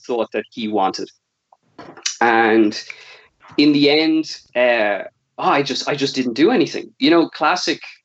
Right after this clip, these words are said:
you know, just young and, and just not really, not really, uh, I didn't apply myself to anything at the time. I had, like, a lot of growing up to do.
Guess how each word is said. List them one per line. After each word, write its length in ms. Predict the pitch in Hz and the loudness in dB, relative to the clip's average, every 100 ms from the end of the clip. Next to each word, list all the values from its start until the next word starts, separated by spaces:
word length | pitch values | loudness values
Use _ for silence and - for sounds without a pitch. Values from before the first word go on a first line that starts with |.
| _ _ | _ _
you 140 | 123 | -2
know, 140 | 127 113 | 0 0
just 360 | 135 - - _ | -4 -12 -16 _
young 340 | 123 123 123 | 0 2 2
and, 140 | 107 104 - - | 0 -4 -14 -10
and 140 | 113 | -6
just 160 | 107 113 | -6 -2
not 140 | 127 | -2
really, 260 | 123 104 95 _ _ _ _ - | -2 -6 -10 _ _ _ _ -8
not 340 | 123 131 127 | -4 -4 -4
really, 300 | 120 104 98 _ - | -8 -8 -10 _ -16
uh, 280 | 113 107 95 _ - - - - | -6 -4 -4 _ -20 -20 -20 -8
I 60 | 131 | -2
didn't 200 | 170 156 | 2 2
apply 300 | - 131 139 | 2 0 2
myself 480 | 135 123 120 - - | 0 -2 -4 -4 -8
to 120 | - 107 | -6 -2
anything 360 | 117 113 110 | -2 -2 -4
at 100 | 104 | -6
the 80 | - | -10
time. 400 | - 107 120 127 | -4 0 0 0
I 80 | 127 | 0
had, 120 | 165 | 2
like, 140 | 160 | 0
a 60 | 147 | 2
lot 160 | 127 113 | 0 0
of 80 | |
growing 260 | 113 104 101 | -2 -4 -4
up 100 | 107 | -10
to 80 | - | -12
do. 140 | 107 | -14